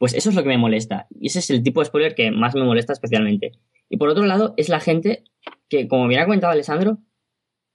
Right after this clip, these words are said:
entra a leer los spoilers o los resultados de algo grabado y porque sí, lo comenta en Twitter. Es decir, sabe que la <laughs> gente es muy susce-,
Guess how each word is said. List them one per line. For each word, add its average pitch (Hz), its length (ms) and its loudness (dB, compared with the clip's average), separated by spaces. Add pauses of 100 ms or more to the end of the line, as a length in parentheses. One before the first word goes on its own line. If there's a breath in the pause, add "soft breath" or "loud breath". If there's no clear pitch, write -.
(120)
entra 233 380 2
a 151 160 -2
leer 160 240 2
los 175 140 0
spoilers 165 440 0
o 135 60 4
los 123 80 2
resultados 135 540 0
de 127 100 2
algo 131 260 2
grabado 143 600 0 (240)
y 139 100 0
porque 131 320 -2
sí, 175 380 -2 (200)
lo 139 220 0
comenta 131 640 0 (180)
en 131 160 0
Twitter. 185 260 0
Es 123 60 -2
decir, 120 340 -4 (280)
sabe 175 260 2
que 190 100 0
la 147 100 0
<laughs> - 0 -
gente 208 360 0
es 208 100 2
muy 165 180 0
susce-, 147 440 -2